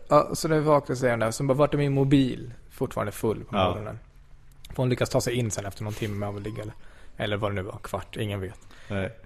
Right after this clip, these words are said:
Speaker 1: Och ens mobil borta, för jag springer runt och kollar efter den. Till slut är det någon städare som hade hittat den.
Speaker 2: Mm.
Speaker 1: Och, och så fick vi tillbaka den, så det var, det var tur. Och sen fick jag S M S av Nemo som var så här: "Tack för igår, det var kul, men satan i helvete vad,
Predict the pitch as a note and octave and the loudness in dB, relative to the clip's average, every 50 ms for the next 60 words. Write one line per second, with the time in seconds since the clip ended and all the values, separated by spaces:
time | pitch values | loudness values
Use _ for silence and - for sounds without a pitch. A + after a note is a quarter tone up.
0 | - - - - C3 B2+ A#2 - C3+ B2 A#2 A#2+ A2 G#2 G#2 A2+ G2 - - - | -20 -4 2 4 4 4 4 2 0 2 4 2 2 4 2 -2 -2 -2 0 -2
1 | G#2+ - - A2 - - B2 A2+ A2+ A#2 A2 G#2 G#2+ G2 - B2 A2+ G#2 G#2+ G#2 | 0 2 2 0 2 2 2 4 4 4 4 2 0 0 4 4 4 4 4 4
2 | G#2 G2 - - G#2+ G2+ G2+ G2+ - G#2 - - B2+ A#2 G#2 - G2 G2+ G#2 A2 | 2 0 0 -2 -2 -2 -2 -2 -4 -4 -4 2 2 2 2 2 0 -2 0 0
3 | A2+ A2 G2+ F#2+ - - G#2 G2 F#2 G2 G2 F#2 G2 F#2 - G2+ F#2+ F#2+ G#2 A2 | 0 0 0 -2 -2 0 0 0 0 0 -2 -4 -4 -4 -6 -8 -10 -10 -6 -6
4 | G#2+ G2+ G2+ G2 G2 G#2+ - - - G2+ F#2+ - F#2+ F#2 F2+ G2 - - - G#2 | -4 -4 -4 -4 -4 -6 -8 -4 -6 -6 -4 -4 -8 -8 -8 -10 -12 -6 -4 -2
5 | G2 F#2+ F#2 - - A2 A2 A2+ - A2+ - - G#2 - - G#2 - B2 A2 G#2 | -2 -2 -4 -6 -8 -10 -10 -10 -14 -12 -10 -10 -8 -8 -8 -10 -8 -6 -8 -8
6 | G#2 - - F#2 G2 - - A2 A#2 A2 A2+ A2 A2 - - - - - - - | -8 -10 -12 -12 -10 -8 -6 -6 -6 -4 -4 -6 -8 -8 -12 -18 -18 -18 -20 -20
7 | - - - B2 A#2 A2+ - G#2 G#2+ A2+ G#2+ - A2+ A#2 B2+ - C#3+ C#3+ B2 - | -10 -4 -2 -2 -2 -2 -2 -4 -4 -2 -4 -4 -4 -4 -2 0 0 0 0 0
8 | - C#3+ C#3+ D3 C3+ - C3 A2+ A2 A#2 B2+ C3+ B2+ A#2 G#2+ G2+ G#2+ A2+ A#2 A#2+ | 0 0 0 0 0 0 -2 -2 0 -2 -2 -2 -2 -4 -4 -6 -8 -8 -8 -8
9 | A#2 A2 A2 - A2 - - D3+ D3 - - D#3 D3 C#3+ B2 A#2 A#2 A#2+ A#2+ A#2 | -8 -8 -6 -6 -4 -2 -2 -2 -2 0 0 0 0 2 0 0 0 0 0 -2
10 | A#2 A2 - - G#2+ G#2 G#2+ G#2+ A2 A2 G2+ - - D3+ D3 B2 A#2 - - C3 | -2 -4 -2 -4 -4 -4 -4 -6 -8 -8 -8 -6 -4 -2 -2 -2 -2 -4 -4 -6
11 | A#2+ B2 A2 - - - C#3 B2+ A2 G#2+ B2+ C#3 - - - A#2 A2 G#2+ A2+ A#2+ | -6 -6 -8 -8 -4 -4 -4 -2 -2 -2 -2 -2 -2 -2 -4 -4 -4 -2 -4 -4
12 | A#2+ C3 | -6 -8